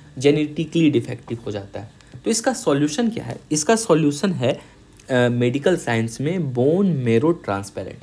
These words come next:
आपने कई बार सुना होगा नाम बोन मैरो ट्रांसप्लांट। तो बोन मैरो ट्रांसप्लांट में हम लोग क्या करते हैं? <clears throat> हमें, हम बोरो करते हैं बोन मैरो टिश्यू को from someone else, जो एक ऐसे हेल्दी पर्सन से हमें क्या चाहिए होगा?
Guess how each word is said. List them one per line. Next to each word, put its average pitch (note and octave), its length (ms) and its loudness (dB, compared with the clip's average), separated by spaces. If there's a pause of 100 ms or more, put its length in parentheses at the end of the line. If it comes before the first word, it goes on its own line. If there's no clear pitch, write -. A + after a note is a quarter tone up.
(100)
आपने A2+ 220 -6
कई C#3+ 160 2
बार A2+ 160 2
सुना A2 220 -6
होगा G#2+ 220 -6
नाम F3 220 -2 (380)
बोन D3+ 200 4
मैरो B2+ 280 -2
ट्रांसप्लांट। A#2+ 580 -8 (360)
तो A3+ 100 2
बोन D#3+ 340 0
मैरो A3+ 240 0
ट्रांसप्लांट F#3+ 600 -6
में F3 120 -2
हम E3 100 -2
लोग D#3+ 140 -6
क्या B2 140 0
करते G#2+ 320 -8
हैं? D3+ 280 -8 (160)
<clears throat> - 260 -2 (920)
हमें, G#3 260 2 (260)
हम F#3+ 200 6
बोरो D#3+ 320 8
करते D3 360 2
हैं D3 320 0
बोन E3+ 260 6
मैरो C#3 280 2
टिश्यू A#2 360 -4
को D#3+ 260 -4 (120)
from C#3+ 240 -2
someone D3+ 300 -2 (200)
else, E3 300 4 (560)
जो E3+ 380 4 (200)
एक E3+ 180 2
ऐसे C#3+ 280 2
हेल्दी D3 420 -2
पर्सन C3+ 440 -2
से C3+ 140 -8
हमें B2+ 280 -6
क्या A#2 140 -2
चाहिए A2 340 -6
होगा? A#2+ 360 -6